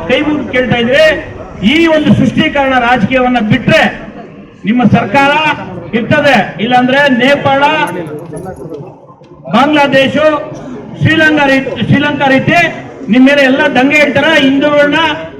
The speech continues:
ಹಿಂದೂಗಳ ಭಾವನೆಗಳನ್ನ ನೀವು ಅಡಿಯಕ್ ಹೋಗ್ಬೇಡಿ. ಹಿಂದೂಗಳು ಇದ್ರೆ ದೇಶ ಉಳಿತದೆ, ನಿಮ್ಮ ರಾಜ್ಯ ಉಳಿತದೆ, ನಿಮ್ಮ ಪಕ್ಷ ಉಳಿದೋಗ್ತದೆ, ನೀವು ಕೂಡ ಉಳಿದೋಗ್ತೀರಂತ ಎಚ್ಚರಿಸ್ತಾ, ಏನಿವತ್ತು ಈ ಹದಿಮೂರು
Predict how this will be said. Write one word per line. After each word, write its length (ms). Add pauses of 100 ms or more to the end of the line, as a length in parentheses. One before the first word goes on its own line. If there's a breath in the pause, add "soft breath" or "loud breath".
(140)
ಹಿಂದೂಗಳ 320 (160)
ಭಾವನೆಗಳನ್ನ 560 (100)
ನೀವು 140 (160)
ಅಡಿಯಕ್ 300
ಹೋಗ್ಬೇಡಿ. 340 (640)
ಹಿಂದೂಗಳು 400
ಇದ್ರೆ 240 (680)
ದೇಶ 200 (180)
ಉಳಿತದೆ, 440 (500)
ನಿಮ್ಮ 140 (120)
ರಾಜ್ಯ 340
ಉಳಿತದೆ, 340 (140)
ನಿಮ್ಮ 120 (160)
ಪಕ್ಷ 160 (140)
ಉಳಿದೋಗ್ತದೆ, 460 (120)
ನೀವು 120 (100)
ಕೂಡ 80 (120)
ಉಳಿದೋಗ್ತೀರಂತ 580 (160)
ಎಚ್ಚರಿಸ್ತಾ, 420 (720)
ಏನಿವತ್ತು 400
ಈ 100
ಹದಿಮೂರು 400